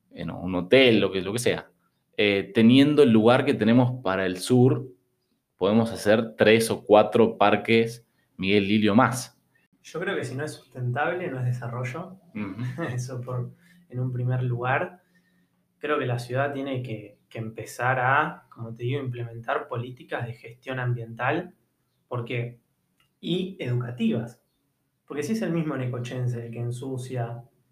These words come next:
Speaker 2: el que ti-, desperdicia basura, el que tira basura en los lugares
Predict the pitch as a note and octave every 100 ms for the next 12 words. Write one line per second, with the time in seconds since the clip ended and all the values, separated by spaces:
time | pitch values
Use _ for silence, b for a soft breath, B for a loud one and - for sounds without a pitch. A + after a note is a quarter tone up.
0 | _ B2 A#2 A2+ - - B2 - A2+ B2
1 | B2 B2 A#2 A2+ A2 - C3 B2+ A#2 -
2 | - F3 B2 A2+ - C#3+ D3 B2 B2 b
3 | b _ C3 A#2+ A2 A2+ A#2+ C3 C#3+ D3+
4 | -